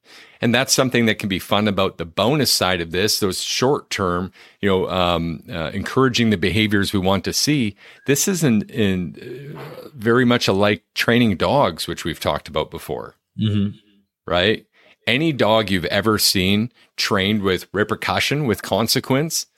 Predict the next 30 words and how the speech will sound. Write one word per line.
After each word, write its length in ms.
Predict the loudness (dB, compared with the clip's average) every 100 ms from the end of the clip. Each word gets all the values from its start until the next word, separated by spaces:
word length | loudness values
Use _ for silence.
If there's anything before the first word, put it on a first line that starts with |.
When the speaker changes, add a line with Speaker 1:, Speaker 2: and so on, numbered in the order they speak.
| _ _ _ _ _ -4
Speaker 1:
is 140 | 0
a 60 | 0
dog 300 | 2 2 2
with 140 | -2
their 160 | -2 -4
tail 320 | -2 0 0
between 380 | 0 -2 0 0
the 80 | 0
legs 520 | 2 2 0 -4 -6 _ _ _
that 360 | 0 0 0 0
sometimes 580 | 2 2 0 -2 -2 0
when 80 | -2
you 80 |
go 140 | 0 0
to 100 | -2
pet 240 | -2 0
it, 160 | 0 0
it 200 | -4 -2
wets 300 | -4 -4 -4
itself 440 | -4 -2 -2 -2
on 100 | -6
the 60 | -8
floor. 400 | -8 -10 -10 -16 _ _ _ _ _ _ _ _ _ -20 -20 -20 _ _ -6
We 120 | -6
don't 400 | 0 2 2 0
want 280 | 0 2 2
our 100 | 2
staff 580 | 0 0 0 -2 -2 -4
like 260 | -4 -6
that. 240 | -12 -12